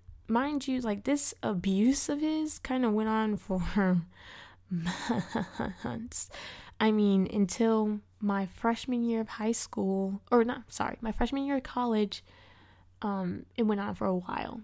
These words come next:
basically. And, um, but my freshman year of college, and my boyfriend at the time did not know this because he was always bitching at me about, um, talking to Henry, and for good reason.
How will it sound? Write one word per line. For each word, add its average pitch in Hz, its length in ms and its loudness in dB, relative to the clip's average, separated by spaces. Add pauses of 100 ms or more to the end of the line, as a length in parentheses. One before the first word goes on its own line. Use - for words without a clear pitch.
basically. 202 720 -8
And, 196 360 -4
um, 233 400 -10 (380)
but 220 120 -2
my 220 100 -2
freshman 269 320 -2
year 269 140 4
of 254 80 0
college, 190 420 -2
and 202 80 -6
my 190 220 -6
boyfriend 208 360 0
at 254 80 -4
the - 60 -18
time 214 260 -6
did 175 160 -6
not 214 240 -8
know 208 160 -2
this 202 340 -6 (280)
because 175 400 0
he - 100 -6
was - 140 -8
always 262 180 2
bitching 208 420 0
at 208 120 -4
me 202 240 0
about, 185 560 -4 (640)
um, 175 420 -2
talking 185 420 -2
to - 340 -4 (200)
Henry, 208 560 -4 (160)
and 202 500 2 (340)
for 339 120 0
good 269 200 6
reason. 208 340 0